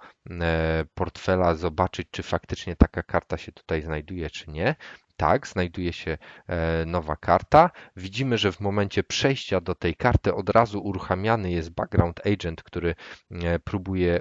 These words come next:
uaktualnić te informacje, e, i w momencie, gdy odkryjemy, e, istniejącą kartę, dodamy odpowiedni,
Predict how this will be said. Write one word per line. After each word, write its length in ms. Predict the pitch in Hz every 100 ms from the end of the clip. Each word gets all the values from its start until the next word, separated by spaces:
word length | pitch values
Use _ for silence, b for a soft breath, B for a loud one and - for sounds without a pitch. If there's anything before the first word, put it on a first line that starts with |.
| -
uaktualnić 1200 | 101 95 - 95 - - 95 98 113 98 85 -
te 120 | 85
informacje, 840 | 78 - 80 76 73 - 95 156 B B B -
e, 520 | 92 87 87 87 87 -
i 180 | 120 113
w 140 | - 101
momencie, 420 | 90 92 90 87
gdy 180 | 85 85
odkryjemy, 680 | - - 87 87 87 82 B B -
e, 380 | 87 82 80 80
istniejącą 640 | - - 95 85 82 - 80
kartę, 380 | 120 127 - 87
dodamy 640 | 90 87 98 98 87 82
odpowiedni, 760 | 80 - - - 85 82 80